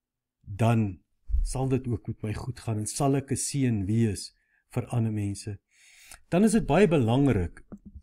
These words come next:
om jou kind te seën om dissipline en 'n groeiplan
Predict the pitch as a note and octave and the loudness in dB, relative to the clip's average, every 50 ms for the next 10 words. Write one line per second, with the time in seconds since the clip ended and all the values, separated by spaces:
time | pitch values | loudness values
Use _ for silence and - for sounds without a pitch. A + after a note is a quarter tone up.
0 | _ _ - C#3 C#3+ C#3 C3+ B2+ C3+ - A3 G3+ G3 G3 - D3 C3 - - - | _ _ 2 4 6 6 6 6 6 6 4 6 4 4 2 2 2 0 0 0
1 | - G#3+ F#3 D#3 B2+ A#2 A#2 A#2+ A#2+ - _ _ _ _ _ - B2+ B2 G#2 B2 | 2 4 6 6 6 6 4 0 -2 -8 _ _ _ _ _ -2 -2 2 4 2
2 | A#2+ - D#3+ D3 - - F3 F#3+ G3 G3 F#3+ F3 D#3+ D3+ - - _ _ _ _ | 4 4 2 0 0 0 2 2 4 4 4 4 2 0 -4 -8 _ _ _ _
3 | _ _ - D3+ C3+ C3+ B2+ A#2+ - - - - F3 F#3 F3 D3 - - F3 E3 | _ _ 0 2 4 4 4 2 -2 -2 0 2 4 6 4 4 2 0 0 0
4 | D#3 D3+ B2+ G#2 F#2+ F#2 - | 2 2 2 0 -2 -4 -6